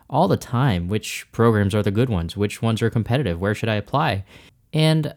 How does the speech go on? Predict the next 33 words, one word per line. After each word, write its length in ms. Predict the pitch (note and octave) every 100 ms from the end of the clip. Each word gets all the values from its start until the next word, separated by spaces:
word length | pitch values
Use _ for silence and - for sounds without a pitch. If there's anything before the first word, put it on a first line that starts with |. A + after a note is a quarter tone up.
| -
I 80 | D#3+
think 180 | E3 D4
it's 320 | B3 - -
more 180 | F3 A#3
of 80 | F#3
a 120 | A2
personal 640 | - - G#3+ D4 - G#2+
question, 420 | - F#2+ - F2+
really. 420 | F2 F#2 B2+ C#3 - -
You 100 | C3
know, 120 | A2
which 240 | B2 -
program 560 | - C3+ A#2+ A#2 A2+ G#2+
is 300 | G2+ - - _
the 140 | G#2
right 260 | G2 G#2+ G#2
for 300 | - G#2 G2+
each 240 | G2+ -
student? 400 | - C3+ A#2 G2+
Which 200 | A#2 -
one 160 | A2 G2+
just 400 | G2 - _ -
sort 200 | - A2
of 100 | -
fits? 640 | - - G3+ E2 - -
What 120 | A#2+
do 40 | B2+
you, 120 | A#2
what 160 | D3 C3+
do 40 |
you 80 | A2
guys 160 | F#2
think? 240 | - E2+